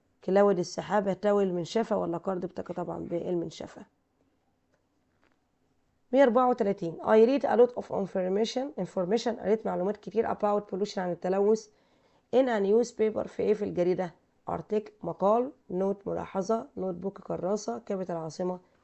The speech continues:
طبعا في الارتيكل، في المقال. Today اليوم، the night is sunny، النهاردة إيه؟ الطقس مشمس، but it is nice، لكنه لطيف. الويذر ولا الليذر، جلد ولا ويذر ولا فيذر، الريش؟ طبعا يا ولاد الويذر اللي هو الطقس.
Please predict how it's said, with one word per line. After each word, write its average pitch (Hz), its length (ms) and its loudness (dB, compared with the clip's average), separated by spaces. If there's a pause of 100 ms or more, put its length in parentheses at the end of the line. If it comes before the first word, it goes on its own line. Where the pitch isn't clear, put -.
(100)
طبعا 170 220 -6
في - 120 -12
الارتيكل، - 420 -8
في - 100 -20
المقال. - 360 -10 (840)
Today 233 160 0
اليوم، 202 500 2 (180)
the 156 40 -10
night 240 360 2
is - 260 -6
sunny، - 20 2
النهاردة 196 720 -2
إيه؟ 196 100 2
الطقس 214 360 -6
مشمس، 233 540 -2 (420)
but 254 160 4
it 247 200 -4
is 214 140 -2
nice، 226 360 0
لكنه 202 400 -2
لطيف. 180 420 -8 (640)
الويذر 220 480 4 (320)
ولا 175 200 2
الليذر، 208 480 0 (220)
جلد 208 300 4
ولا 170 260 -2
ويذر 208 340 -2
ولا 180 260 -6
فيذر، 196 340 -4
الريش؟ 180 460 -6 (360)
طبعا 190 200 -2
يا 175 160 -2
ولاد 175 240 -4
الويذر 170 300 -6
اللي 160 100 -6
هو 165 80 -4
الطقس. - 440 -12